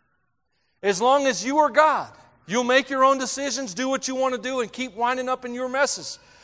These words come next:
But when you enthrone Jesus Christ as your Lord and Savior,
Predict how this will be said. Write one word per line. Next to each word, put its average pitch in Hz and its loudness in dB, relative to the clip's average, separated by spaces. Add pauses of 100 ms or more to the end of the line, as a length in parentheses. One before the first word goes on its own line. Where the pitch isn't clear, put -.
(220)
But 254 10
when 233 4
you 330 6
enthrone 277 2
Jesus 254 -4
Christ 277 2
as 240 -6
your 254 -10
Lord 262 2
and 233 -6
Savior, 269 -2